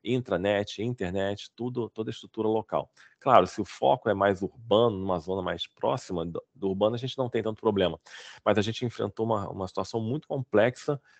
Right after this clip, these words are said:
de ter tele-, regiões onde os telefones não pegavam. E a equipe precisava confirmar informações com o pessoal de epidemiologia e você tinha uma dificuldade de comunicação muito grande. Então, isso deve ser pensado em toda a estrutura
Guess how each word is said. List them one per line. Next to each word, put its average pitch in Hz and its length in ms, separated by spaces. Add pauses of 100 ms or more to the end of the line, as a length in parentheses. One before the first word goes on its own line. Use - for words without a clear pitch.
de 165 100
ter 143 360
tele-, - 300
regiões 143 460
onde 156 40
os 156 100
telefones 165 480
não 123 100
pegavam. 85 500 (360)
E 113 80
a 120 40
equipe 131 340
precisava 131 440
confirmar 123 440
informações 123 560
com - 40
o - 40
pessoal 110 200
de 104 60
epidemiologia 101 600
e - 20
você 120 200
tinha - 160
uma 123 60
dificuldade 117 640
de 107 80
comunicação 98 540
muito 98 200
grande. 90 360 (260)
Então, 101 160
isso 110 180
deve 104 240
ser 104 120
pensado 85 480
em 85 40
toda 117 180
a - 20
estrutura 117 680